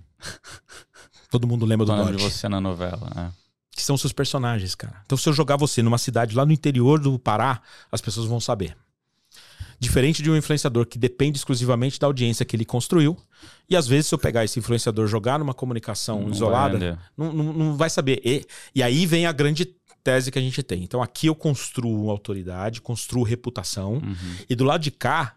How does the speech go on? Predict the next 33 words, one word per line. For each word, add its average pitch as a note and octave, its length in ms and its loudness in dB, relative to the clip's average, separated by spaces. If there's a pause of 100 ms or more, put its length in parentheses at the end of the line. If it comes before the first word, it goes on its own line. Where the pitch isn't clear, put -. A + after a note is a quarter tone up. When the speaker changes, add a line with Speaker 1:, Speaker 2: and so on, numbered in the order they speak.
Speaker 1:
eu A#2 140 -4
construo, C3+ 640 -2
eu B2 180 2 (300)
tenho E3 240 2
uma D3+ 120 0
ferramenta A#2 640 0
de G#2 320 -2 (960)
distribuir D3 720 2
informação A#2 640 2 (280)
com C3+ 80 -4
uma C3+ 80 6
velocidade D3 560 2
que - 120 -2
nunca F3+ 240 6
se A#3 140 -2
viu. D3+ 180 2 (220)
Speaker 2:
Uhum. F2 480 -4 (100)
Speaker 1:
Então, D3 320 0 (380)
que C#3 80 -6
eu C3 40 -4
tenho, D3 420 -2 (320)
a, A2 260 -2 (380)
através A2 360 -2
dos G#2 300 -6
grandes C#3 380 2
influenciadores, A#2 580 -4
dos G2+ 140 -10
micro C3 340 -4
e - 40 -8
dos C#3 200 -4
nanos A#2+ 280 0
influenciadores, G2 600 -4
Speaker 2:
Uhum. - 380 -20